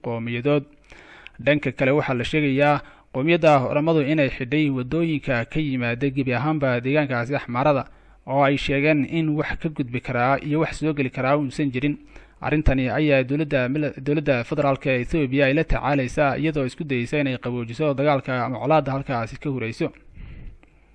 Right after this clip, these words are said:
Ah, dhanka kale, dowladda Suudaan ayaa waxaa ka soo baxay war-saxaafadeed la xidhiidha arrimaha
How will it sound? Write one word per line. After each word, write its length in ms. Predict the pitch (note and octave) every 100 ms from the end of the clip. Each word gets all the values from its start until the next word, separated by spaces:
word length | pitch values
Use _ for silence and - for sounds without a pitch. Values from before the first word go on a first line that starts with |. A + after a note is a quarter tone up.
| _ _ - _ _ _ _ _ _ _ _ _ _ _ _ _ _ _ _ _ _ _ _ -
Ah, 100 | E3
dhanka 280 | F3+ F3 F#3+
kale, 420 | F#3 F3+ E3+ C#3+
dowladda 560 | C#3 E3+ D#3+ D3+ C#3+
Suudaan 500 | C3+ - C#3 D#3+ E3 C3+ G#2+ B2
ayaa 420 | D3 D3+ C#3 C3
waxaa 380 | C#3 C3 C3 B2
ka 100 | C#3
soo 240 | C#3+ C3+ C3
baxay 320 | B2 D3 D3
war-saxaafadeed 720 | B2 - B2 B2+ - D#3 C#3
la 60 | D3+
xidhiidha 400 | B2+ B2+ D3+ C#3
arrimaha 600 | C3+ D3+ C#3+ B2 A#2